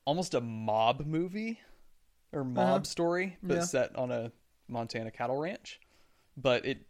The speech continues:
Speaker 1: makes a lot of sense with the characters in the world, and it's still a fantastic bit of T V.
Speaker 2: Okay.
Speaker 1: And I'm kind of worried that just no one is watching it, and so it's not gonna get renewed for a second season, and Taylor Sheridan's gonna get really depressed and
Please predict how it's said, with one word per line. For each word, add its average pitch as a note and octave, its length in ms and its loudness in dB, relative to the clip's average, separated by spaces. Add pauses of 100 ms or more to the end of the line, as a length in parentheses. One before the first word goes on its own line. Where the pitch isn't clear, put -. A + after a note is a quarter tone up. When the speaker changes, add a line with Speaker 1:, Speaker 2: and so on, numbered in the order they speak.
Speaker 1:
makes C#3+ 300 2
a - 40 0
lot B2 140 2
of A2 80 -4
sense A#2+ 220 -4
with G2+ 100 -12
the - 60 -14
characters A2 400 -6
in G#2 60 -12
the G#2 40 -12
world, A2+ 400 0
and G#2+ 140 -10 (600)
it's - 140 -12
still C3 260 0 (140)
a A#2+ 100 -6 (260)
fantastic - 680 -6
bit A2 120 -6
of - 80 -12
T A2+ 180 -10
V. A2 180 -10 (380)
Speaker 2:
Okay. F3+ 240 -2 (520)
Speaker 1:
And A#2+ 380 -2 (100)
I'm A#2+ 300 -6 (320)
kind C#3 220 -2
of B2+ 100 -4
worried B2+ 320 0
that A#2+ 100 -4
just - 180 -10
no A2 200 -2
one A#2 140 -2
is A2 120 -8
watching A2 400 -4
it, - 240 -6
and A2 160 -8
so A2 200 -4
it's - 220 -8 (200)
not A#2 180 -4
gonna A#2 120 -6
get G#2+ 120 -4
renewed A2+ 300 -2
for A2+ 120 -6
a G#2+ 40 -4
second - 320 -6
season, A#2+ 420 -4
and G#2 180 -8 (380)
Taylor A#2 220 -2
Sheridan's A2+ 420 -4
gonna A2 160 -6
get G#2 140 -6
really A2+ 180 -2
depressed - 460 -6
and G#2+ 160 -12